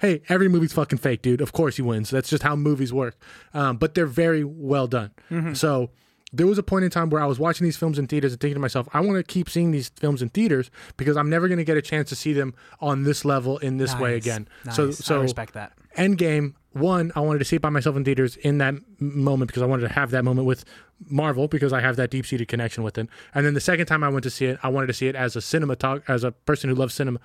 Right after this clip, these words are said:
Speaker 1: cinemaphile. I wanted to go see it and enjoy it for the, uh, uh, for the experience of watching it.
Speaker 2: So you put on different hats, figuratively, while you
Speaker 1: No,
Speaker 2: were watching
Speaker 1: actually,
Speaker 2: these.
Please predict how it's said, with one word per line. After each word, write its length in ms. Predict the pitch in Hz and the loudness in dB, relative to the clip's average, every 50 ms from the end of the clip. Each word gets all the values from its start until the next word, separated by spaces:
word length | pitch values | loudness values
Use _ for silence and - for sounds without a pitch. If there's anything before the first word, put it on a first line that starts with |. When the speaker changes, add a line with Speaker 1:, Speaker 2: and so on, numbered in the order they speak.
| - | -12
Speaker 1:
cinemaphile. 500 | - - 190 185 147 123 - 113 110 117 | -4 -2 0 0 0 -2 -2 -4 -4 -4
I 340 | - - - - - - - - | -6 -10 -20 -20 -20 -18 -8 -4
wanted 120 | 139 139 | -2 0
to 60 | 135 131 | 2 2
go 120 | 143 135 | 0 0
see 180 | - - 143 135 | 0 0 -2 -2
it 100 | 139 135 | 0 0
and 140 | 127 127 | -2 0
enjoy 320 | 127 127 117 135 131 131 127 | 0 0 0 0 0 0 0
it 60 | - | -2
for 500 | - - 143 139 135 135 131 127 117 - - - - _ - | -2 0 0 0 2 0 0 -2 -4 -6 -10 -20 -20 _ -8
the, 340 | 135 131 131 127 123 131 139 - _ _ _ - | -4 -4 -2 -2 -4 -6 -8 -12 _ _ _ -8
uh, 340 | 123 113 107 107 110 117 - _ _ _ _ _ _ _ _ _ _ _ _ _ _ _ - - - | -6 -6 -6 -6 -10 -12 -14 _ _ _ _ _ _ _ _ _ _ _ _ _ _ _ -18 -10 -10
uh, 100 | 113 104 | -10 -8
for 220 | - - 131 123 | -4 -2 -2 -2
the 160 | 113 120 117 | 0 -2 -6
experience 480 | 107 - - - 139 127 120 113 101 - | -6 -6 -2 0 0 0 0 -2 -6 -8
of 100 | 104 101 | -10 -10
watching 300 | 113 110 - - 110 113 | -10 -10 -10 -10 -12 -14
it. 80 | - _ _ _ _ _ - | -14 _ _ _ _ _ -12
Speaker 2:
So 120 | - 160 | -8 -6
you 120 | 147 139 | -6 -4
put 140 | 120 156 143 | -4 -4 -4
on 120 | 139 131 127 | -4 -6 -6
different 340 | 120 139 127 - 143 135 120 | -8 -10 -10 -10 -12 -12 -10
hats, 520 | 117 117 113 113 - - - - - - _ | -12 -10 -10 -12 -12 -12 -12 -12 -12 -10 _
figuratively, 540 | - 226 226 175 160 135 139 117 113 113 110 _ - - - - - - | 0 0 2 2 0 -2 -4 -8 -8 -10 -10 _ -20 -20 -20 -20 -10 -4
while 200 | 139 135 127 127 | -2 -2 0 2
you 60 | 127 | 4
Speaker 1:
No, 100 | 214 190 | 4 4
Speaker 2:
were 60 | 143 | 4
watching 240 | 127 123 123 - 175 | 2 0 2 2 0
Speaker 1:
actually, 240 | 135 120 151 131 117 | 2 2 0 0 2
Speaker 2:
these. 220 | 131 147 143 151 | 2 0 0 0